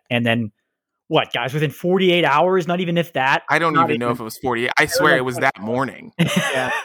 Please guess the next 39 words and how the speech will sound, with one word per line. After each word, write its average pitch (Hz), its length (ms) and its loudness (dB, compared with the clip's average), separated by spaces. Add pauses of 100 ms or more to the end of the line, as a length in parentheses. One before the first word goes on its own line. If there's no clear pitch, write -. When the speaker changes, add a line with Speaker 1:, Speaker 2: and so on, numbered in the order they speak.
(420)
Speaker 1:
It's 160 180 -2
Speaker 2:
No. 208 80 2
Speaker 1:
unbelievable. 143 720 0
So 147 160 -4
all 165 100 4
the 190 80 -2
proof 175 220 0
is 147 140 -4
there 147 260 2
in 151 180 -6
that 139 160 2
episode. 135 440 -2
So 135 140 -2
yeah, 131 300 0 (300)
um, 120 540 -4
Speaker 3:
Someone 269 400 2
Speaker 1:
you 196 60 4
should 233 200 4
Speaker 3:
check 240 120 4 (280)
on 202 160 -2
Drew 208 300 0
Bledsoe. 156 640 0
Somebody 190 340 0
check 175 320 -2
on 156 160 0
him 143 100 -4
because 147 220 -2
he 160 160 2
has 170 160 4
to 208 100 4
be 185 140 -2
Speaker 1:
<laughs> - 60 -6
Speaker 3:
down. 139 220 2 (1800)
Speaker 1:
Yeah, 139 260 2
share 220 300 2 (200)
us 233 160 0
Speaker 2:
<laughs> - 20 -4
Speaker 1:
and 160 140 0 (120)
share 185 160 2